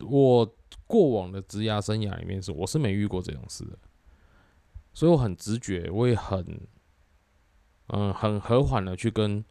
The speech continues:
我们副总讲：“我不走。”我今天在这边，我一样工作做不下去，然后我所受、我所要做的一切事情都一定会受到阻碍。那你们天高皇帝远，你们根本就、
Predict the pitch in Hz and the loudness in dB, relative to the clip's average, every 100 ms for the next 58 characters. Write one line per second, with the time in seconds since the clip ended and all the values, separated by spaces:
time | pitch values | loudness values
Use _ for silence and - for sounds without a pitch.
0 | _ _ _ _ _ - 95 98 117 95 | _ _ _ _ _ -4 -4 -2 -2 -2
1 | 95 95 90 101 - 101 147 113 90 - | -2 -4 -8 -10 -8 0 0 0 -6 -10
2 | _ _ _ _ _ _ _ _ _ - | _ _ _ _ _ _ _ _ _ -8
3 | 98 131 135 139 127 127 107 95 90 113 | -6 -2 0 0 2 2 2 0 0 0
4 | 101 101 95 101 90 98 - 92 90 95 | 0 -4 0 -2 -2 -4 -2 -2 -2 -4
5 | 87 - 90 90 104 98 90 101 - 98 | -4 -6 -6 -4 -2 -2 -2 -4 -2 -2
6 | 90 123 104 - 107 120 95 90 - - | -2 0 -2 -2 -4 -2 -4 -6 -14 -20
7 | _ _ _ _ _ - 139 117 - 117 | _ _ _ _ _ -2 2 2 2 0
8 | 107 107 113 101 107 104 85 87 98 92 | 0 -2 -2 -2 -4 -8 -10 -4 -4 -4
9 | 95 92 92 90 90 - - - - _ | -6 -4 -4 -4 -6 -8 -10 -10 -12 _
10 | _ _ _ _ _ - 135 90 104 101 | _ _ _ _ _ -4 -2 -2 -4 -4
11 | 104 127 127 131 110 104 113 98 82 82 | -2 0 2 2 0 0 0 0 -4 -6
12 | 92 95 113 98 | -6 -4 -4 -4